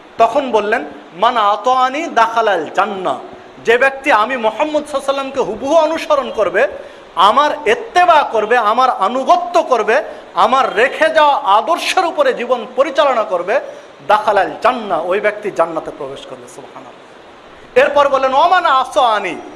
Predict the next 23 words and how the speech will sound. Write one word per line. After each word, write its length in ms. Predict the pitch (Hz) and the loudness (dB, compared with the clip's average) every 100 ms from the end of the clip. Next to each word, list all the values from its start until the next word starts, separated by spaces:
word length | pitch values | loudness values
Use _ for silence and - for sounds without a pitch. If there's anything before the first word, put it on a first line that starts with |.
| - - - - - | -20 -20 -20 -10 0
আর 180 | 185 | 2
যে 180 | 196 240 | 4 2
ব্যক্তি 460 | 254 269 - 320 359 - - - | 4 2 0 -2 -2 -6 -14 0
আমার 300 | 180 240 269 | 2 2 0
শরীয়তের 680 | - - 262 285 294 294 269 | -2 2 4 4 4 2 0
নাফরমানি 640 | 220 208 208 247 208 185 | 0 0 2 0 0 -2
করবে, 320 | 160 147 131 113 - - - - - | -2 -4 -6 -12 -16 -20 -20 -20 -2
আমি 260 | 165 240 302 | 0 2 2
যে 200 | 311 302 | 2 2
আদর্শ 580 | - 175 269 330 - | 4 4 4 0 0
রেখে 420 | 302 220 254 339 294 | 0 0 0 2 4
গেলাম 240 | 285 160 123 - - - | 4 4 0 -12 -14 -4
এর 140 | 226 | -4
ব্যতিক্রম 840 | - 175 214 359 359 359 359 349 294 | 0 0 2 0 -4 0 2 2 -2
কিছু 260 | 285 269 | -6 -6
করবে 400 | 254 202 180 147 - - - - - | -2 0 0 0 -2 -16 -20 -20 -2
বা 120 | 185 | 0
এটাকে 300 | 277 302 320 320 | 2 0 -4 -4
চেঞ্জ 380 | - 294 349 - - | -2 0 0 -4 0
করে 320 | 269 196 127 - - - - - - | 2 2 -2 -12 -20 -20 -20 -14 0
আমল 300 | 180 247 240 226 | 2 2 0 0
পালন 320 | 190 214 262 | 2 2 0
করবে, 360 | 240 208 180 | 0 0 2